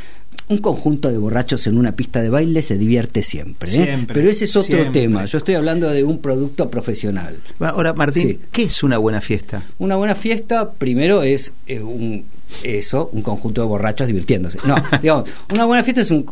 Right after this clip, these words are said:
Speaker 1: es, es, eh, la fiesta la hace la gente, por supuesto. O sea,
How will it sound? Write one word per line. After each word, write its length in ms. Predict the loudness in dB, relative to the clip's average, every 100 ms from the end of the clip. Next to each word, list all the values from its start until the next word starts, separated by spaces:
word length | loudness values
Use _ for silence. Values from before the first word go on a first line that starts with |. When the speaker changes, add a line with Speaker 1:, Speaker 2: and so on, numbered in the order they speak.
| -2
Speaker 1:
es, 240 | -2 -2
es, 300 | -2 -2 -2 -4
eh, 220 | -4 -4 -2
la 160 | -2
fiesta 280 | -2 0 2
la 60 | 2
hace 140 | 0
la 80 | 0
gente, 480 | 4 6 4 2 -4
por 120 | -6
supuesto. 680 | -6 0 0 0 -4 -6 -6
O 80 | -4
sea, 320 | -2 -2